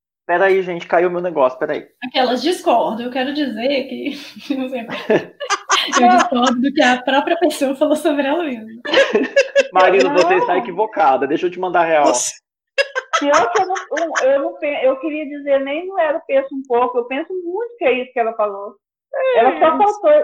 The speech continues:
Speaker 3: esque-, só esqueceu de uma coisa, mas quando eu for falar o que que eu acho dela, eu vou falar e ela vai falar, "Nossa, eu não falei isso não", e eu tenho essa característica muito forte em mim. Mas as outras tudo bateu aqui comigo,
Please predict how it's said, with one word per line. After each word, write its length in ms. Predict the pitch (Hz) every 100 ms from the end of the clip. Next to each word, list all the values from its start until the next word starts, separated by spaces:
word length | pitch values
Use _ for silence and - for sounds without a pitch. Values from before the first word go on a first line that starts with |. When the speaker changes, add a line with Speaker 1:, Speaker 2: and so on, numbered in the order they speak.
| - -
Speaker 3:
esque-, 520 | 262 - 277 - -
só 140 | - 277
esqueceu 500 | - 392 339 - 262
de 60 |
uma 140 | 185 359
coisa, 300 | - 247 240
mas 180 | 247 247
quando 260 | - 277 370
eu 100 | 277
for 160 | 247 233
falar 440 | 226 208 202 196 - _ _ _
o 80 | 220
que 180 | 240 220
que 120 | 220
eu 80 | 202
acho 240 | 208 208
dela, 220 | 202 220
eu 60 | 233
vou 140 | 254
falar 260 | 262 240 233
e 40 |
ela 160 | 247 254
vai 160 | 254 254
falar, 280 | 240 233 254
"Nossa, 280 | 254 294 247
eu 40 |
não 100 | 254
falei 220 | 254 240
isso 100 | 254
não", 180 | 262 233
e 40 | 220
eu 100 | 220
tenho 160 | 226
essa 160 | 233 233
característica 600 | 226 226 233 233 233 _
muito 140 | 233 _ _
forte 320 | 226 214 -
em 40 |
mim. 160 | 233 202 _ _ _ -
Mas 180 | 214
as 200 | 233 240
outras 340 | 247 269 320 -
tudo 180 | 320 320
bateu 360 | 339 - 392
aqui 180 | 370 320 -
comigo, 400 | 330 302 247